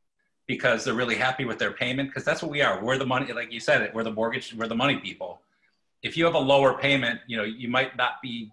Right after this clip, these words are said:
like, one day if you're like, "Oh my God, I'm paying so much to live here." You wouldn't say that, you know, if you had a, a bigger down payment. Like, that, that's one thing I would never worry about.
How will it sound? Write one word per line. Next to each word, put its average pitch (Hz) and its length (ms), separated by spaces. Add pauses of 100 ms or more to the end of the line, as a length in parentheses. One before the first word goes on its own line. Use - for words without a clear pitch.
like, 107 180
one 127 200
day 120 180
if 107 140
you're 110 100
like, 107 180
"Oh 147 100
my 131 160
God, 131 200
I'm 120 140
paying 127 200
so 131 160
much 127 280
to 120 80
live 127 200
here." 95 260 (440)
You 139 120
wouldn't 185 220
say 185 200
that, 110 320 (140)
you 135 80
know, 127 100
if 117 100
you 117 80
had 113 140
a, 104 260
a 110 60
bigger 120 260
down 104 220
payment. 127 320 (100)
Like, 95 160
that, 113 160
that's 131 220
one 139 140
thing 127 120
I 101 80
would 95 120
never 135 260
worry 85 240
about. 85 220